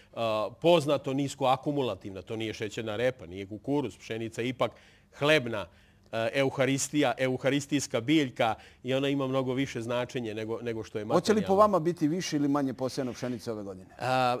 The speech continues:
Speaker 1: ja
Speaker 2: Kako
Speaker 1: mislim da
Speaker 2: su,
Speaker 1: će
Speaker 2: kakve
Speaker 1: biti,
Speaker 2: su
Speaker 1: ja
Speaker 2: pretpostavke?
Speaker 1: mislim da će biti više posejane, s obzirom na interesovanje i na to da na-, naši telefoni non stop z-, zovu dvadeset i četiri sata su,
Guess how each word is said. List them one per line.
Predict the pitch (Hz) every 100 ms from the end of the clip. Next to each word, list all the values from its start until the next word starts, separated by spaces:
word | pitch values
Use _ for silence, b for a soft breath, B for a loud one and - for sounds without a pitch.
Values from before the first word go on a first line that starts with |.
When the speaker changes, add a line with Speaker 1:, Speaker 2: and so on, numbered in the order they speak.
| 139
Speaker 1:
ja | 165
Speaker 2:
Kako | 196
Speaker 1:
mislim | 175 -
da |
Speaker 2:
su, | 156
Speaker 1:
će | 139
Speaker 2:
kakve | 170 143
Speaker 1:
biti, |
Speaker 2:
su | 135
Speaker 1:
ja |
Speaker 2:
pretpostavke? | 123 143 160
Speaker 1:
mislim | 165 147
da | 131
će | 131
biti | 131 120
više | 117 120 101
posejane, | 110 123 156 147 135 127
s | -
obzirom | 139 139 131
na | 127
interesovanje | 127 117 117 - 120 131 160 151
i | 131
na |
to | 127 147 131
da | 123
na-, | 120
naši | 131 139 135 135
telefoni | 113 123 117 135 139 127
non | 127 135 123
stop | - 123
z-, | 107 123
zovu | 120 113 107 123 127 117
dvadeset | 110 123 127 - 107
i | 113
četiri | 127 117 110
sata | 131 117 -
su, | 104 113 101